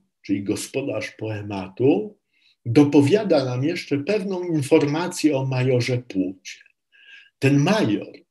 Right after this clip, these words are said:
Polak rodem, z miasteczka Dzierowicz, nazywał się, jak słychać po polsku,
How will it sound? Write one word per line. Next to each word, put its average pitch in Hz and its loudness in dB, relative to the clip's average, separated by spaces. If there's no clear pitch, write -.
Polak 196 4
rodem, - -10
z 104 -2
miasteczka 127 2
Dzierowicz, 107 -2
nazywał 147 4
się, 147 4
jak - 2
słychać 185 -6
po 123 -2
polsku, 170 0